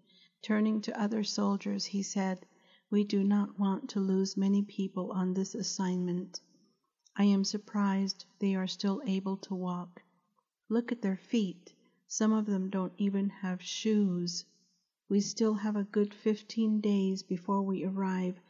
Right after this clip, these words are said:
at Fort Sumner. That's if we push them to walk twelve to fifteen miles a day.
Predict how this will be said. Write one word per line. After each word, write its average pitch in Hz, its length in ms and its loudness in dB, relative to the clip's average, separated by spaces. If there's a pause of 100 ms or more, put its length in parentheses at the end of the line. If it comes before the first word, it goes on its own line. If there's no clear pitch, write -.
(340)
at 185 180 -4
Fort 202 320 -4
Sumner. 185 600 -2 (480)
That's 208 480 0
if 202 180 -2
we 190 140 0
push - 400 -4
them 190 340 -4
to - 140 -6
walk 190 520 -4
twelve 202 480 -2
to 175 100 -12
fifteen 208 600 -2
miles 196 420 0
a 202 60 -2
day. 180 460 -2